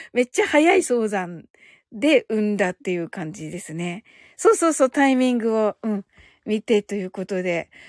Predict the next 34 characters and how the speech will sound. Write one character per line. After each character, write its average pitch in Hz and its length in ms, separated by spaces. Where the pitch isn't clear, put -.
も 214 440
う、 - 40
あ 196 60
の 175 420
ね、 190 300
結 240 200
局 208 380
薬 247 440
を 226 80
飲 226 160
む 208 160
と、 247 280
あ 202 140
の、 190 220
お 208 80
腹 208 240
の 190 100
子 202 140
に 196 180
と - 160
い 180 80
う 175 60
こ - 180
と 185 160
で 160 160
ね。 170 300
と 202 100
い 202 120
う 190 40
こ 254 180
と 196 240
で、 180 300
は 208 280
い。 - 180